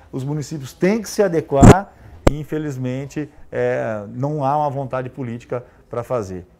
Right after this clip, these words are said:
Então, essa foi uma das minhas bandeiras lá em dois mil e dezenove, quando eu propus, né, a, a exigência de tratamento do chiviado, que fala, que é do chorume, e não consegui passar. Entre outras, nós temos aí um plano de combate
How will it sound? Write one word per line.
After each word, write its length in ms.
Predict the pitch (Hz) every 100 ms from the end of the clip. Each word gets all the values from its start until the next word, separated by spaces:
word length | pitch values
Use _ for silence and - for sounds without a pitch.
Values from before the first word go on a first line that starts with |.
| _
Então, 280 | - 147 127 127
essa 320 | - 143 156
foi 220 | 143 - 139
uma 100 | 156
das 160 | 135
minhas 240 | 131 139 120
bandeiras 640 | 127 113 117 147 143 - - - - _
lá 160 | 117 151
em 20 |
dois 160 | 147
mil 120 | 120 123
e 20 |
dezenove, 460 | 117 107 107 127
quando 120 | 127 113
eu 40 |
propus, 600 | - 113 - 127 139 - _ - -
né, 300 | - 104 104
a, 280 | 92 107 110
a 40 | 113
exigência 600 | 107 113 101 127 135 123
de 60 |
tratamento 580 | - 139 139 117 123 127
do 120 | 120
chiviado, 680 | 113 - 175 147 127 123 117
que 80 | 104
fala, 280 | - 107 104
que 100 | 110
é 20 |
do 80 | 110
chorume, 600 | - 131 104 143 156 160 - - - _
e 40 | 120
não 120 | 131
consegui 320 | 131 120 123
passar. 360 | 127 117 - 113
Entre 200 | 165 190
outras, 240 | 180 190
nós 140 | 202
temos 260 | - 156 139
aí 240 | 135 131 135 - - -
um 100 | 131
plano 400 | 123 127 135 139
de 100 | 117
combate 640 | 113 127 113 123 120 -